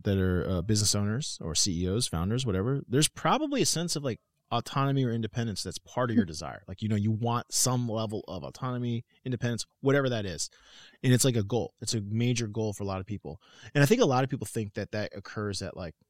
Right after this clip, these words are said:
Speaker 1: I don't know, let's make up numbers, ten million of net worth, fifty million of net worth, hundred million. I mean, some people probably think you, you aren't successful till you're a billionaire,
Speaker 2: Yeah.
Speaker 1: right? And then, I mean, I've heard, like, Sam Parr on The Hustle, like, there are billionaires who will be upset because someone else has a pro sports team.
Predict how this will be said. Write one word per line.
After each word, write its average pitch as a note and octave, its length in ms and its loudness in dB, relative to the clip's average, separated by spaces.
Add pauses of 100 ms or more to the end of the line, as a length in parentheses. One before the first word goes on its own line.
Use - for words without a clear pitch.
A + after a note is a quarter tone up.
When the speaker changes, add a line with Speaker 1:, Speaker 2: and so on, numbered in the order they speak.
Speaker 1:
I G2+ 140 0
don't E2+ 80 -6
know, D2+ 100 -10
let's - 160 -10
make G2 140 -6
up F#2 100 -12
numbers, E2 320 -10
ten G#2 240 -4
million G2 240 -2
of F#2 60 -4
net G2 160 -6
worth, G2 260 -8
fifty G#2+ 240 -8
million G2 220 -2
of F#2+ 80 -4
net F2+ 100 -8
worth, F#2+ 120 -6
hundred A#2 240 -2
million. G#2 360 -4
I - 380 -20
mean, B2 100 -10
some C#3 220 -2
people C3 120 2
probably A2+ 200 -2
think G2+ 240 -4 (100)
you, A2 240 -2 (140)
you B2 240 2
aren't A#2 160 0
successful G#2+ 360 -2
till G2+ 140 -4
you're F#2 140 -2
a E2 40 -6
billionaire, D#2 400 -6
Speaker 2:
Yeah. B3 100 2
Speaker 1:
right? F2 180 -4
And F#2 120 -6
then, F2 220 -6 (540)
I G2+ 80 -4
mean, F#2+ 120 -2
I've F2 100 -6
heard, G#2 200 -2
like, F2+ 180 -4
Sam G2 240 -4
Parr F2 260 -6
on F2+ 100 -6
The E2+ 80 -6
Hustle, F2+ 300 -6
like, E2 220 -10
there G2+ 140 -4
are G#2 60 -2
billionaires F#2+ 500 -4
who G2 160 -6
will E2+ 380 -8 (360)
be G#2 120 -2
upset - 320 -2
because G2 180 -4
someone F#2+ 220 -2
else E2+ 100 -8
has E2 80 -8
a E2 60 -12
pro F#2 160 -8
sports - 360 -8
team. - 200 -14